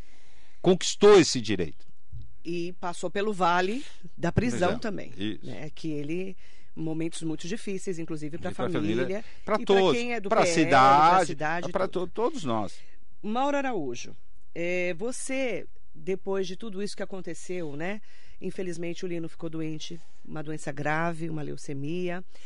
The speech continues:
Speaker 2: O Diegão falou aqui ontem que teve depressão, síndrome do pânico,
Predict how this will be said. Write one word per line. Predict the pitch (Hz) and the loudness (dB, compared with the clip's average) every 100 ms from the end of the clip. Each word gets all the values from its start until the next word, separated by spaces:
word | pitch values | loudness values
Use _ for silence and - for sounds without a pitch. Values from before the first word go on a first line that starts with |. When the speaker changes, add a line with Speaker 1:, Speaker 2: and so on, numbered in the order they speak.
| - - | -6 -6
Speaker 2:
O | 151 | -2
Diegão | 175 165 185 196 | -2 0 -2 -2
falou | 175 175 | -2 -2
aqui | - 180 | -2 -2
ontem | 175 165 | -2 -2
que | 156 | -4
teve | - 160 156 | -4 -4 -2
depressão, | 196 190 175 - 165 175 175 190 - - - | -2 -2 -2 -2 -2 -2 -2 -2 -4 -4 -4
síndrome | - 233 220 185 | -4 -2 -2 -2
do | 160 | -2
pânico, | - 165 165 165 - 175 | -2 -2 -2 -2 -4 -4